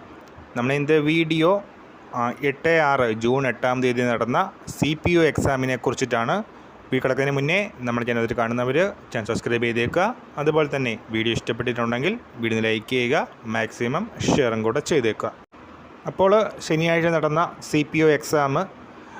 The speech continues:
ആ, വളരെയധികം ബുദ്ധിമുട്ടിച്ചൊരു എക്സാമും അല്ല, എന്നാൽ വളരെയധികം എളുപ്പമായിരുന്ന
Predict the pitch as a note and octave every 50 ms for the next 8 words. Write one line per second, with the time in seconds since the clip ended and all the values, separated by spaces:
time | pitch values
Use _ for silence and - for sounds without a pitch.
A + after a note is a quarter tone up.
0 | - - - - - - D3+ C#3+ C#3+ C#3+ C#3 C3+ C3+ D3 D#3+ F#3 F#3+ F3+ E3 E3+
1 | D#3+ D#3+ E3+ D#3+ D#3+ - - B2+ B2 B2+ B2 D3 D#3+ E3 D#3+ D#3+ D#3+ E3+ E3 D3+
2 | - - E3+ D#3+ D#3 D#3+ E3+ E3 D#3+ D3+ D#3 F3+ G#3 A#3+ - - - B2 A#2+ B2
3 | B2 B2+ B2+ B2 B2 A#2+ C3 C3 B2+ B2 A#2+ A#2 A2 C3 B2 A#2+ - - - A#2
4 | A2 A2+ A#2+ A#2 - - F3 E3 D#3 D3 C3+ C3 C3 B2+ B2